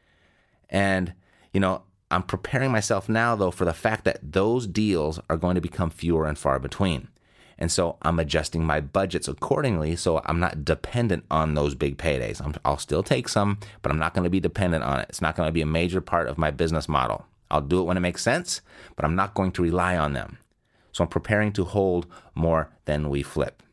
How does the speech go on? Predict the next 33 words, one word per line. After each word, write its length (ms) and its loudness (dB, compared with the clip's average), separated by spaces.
Number 160 0
four 380 0
is 440 0
we 120 2
are 160 0
implementing 720 0
quickly. 440 -2
We're 300 0
moving 320 0
fast. 500 -6
And 100 2
this 160 0
is 140 0
key 360 2
here. 340 -2
You've 240 0
got 380 -2
to 120 2
move 420 2
fast. 760 -4
Th-, 180 2
this 180 0
new 220 2
market 400 0
is 160 0
one 320 2
where 360 2
the 100 2
fast 520 -2
beats 260 0
the 100 0
slow, 400 0
right? 400 0